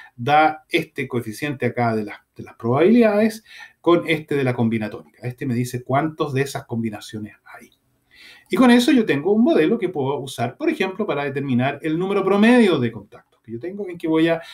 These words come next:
a sumar sobre todos los posibles entre cero y el número total de puentes que pueden haber.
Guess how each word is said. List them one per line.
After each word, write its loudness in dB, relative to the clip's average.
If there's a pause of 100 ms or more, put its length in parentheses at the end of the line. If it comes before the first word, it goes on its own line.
(160)
a -6
sumar 2
sobre 0
todos 2
los -2
posibles -2
entre -18
cero 2 (380)
y -6
el -10
número -2
total 2
de 0
puentes 0
que -14
pueden 2
haber. 0